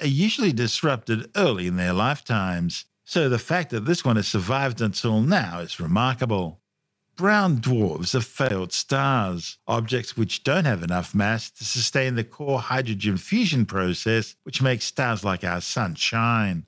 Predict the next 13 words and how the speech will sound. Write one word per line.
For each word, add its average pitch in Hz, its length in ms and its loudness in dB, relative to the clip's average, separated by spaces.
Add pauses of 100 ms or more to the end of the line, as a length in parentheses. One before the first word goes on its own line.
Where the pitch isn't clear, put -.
However, 151 460 2
some 202 400 2
brown 98 300 0
dwarfs 107 400 2 (160)
do 180 220 2
fuse 117 360 2
deuterium 104 800 0
or 87 100 0
lithium 107 600 2
under 127 300 2
the 123 120 0
right 92 360 -2
conditions. 92 800 0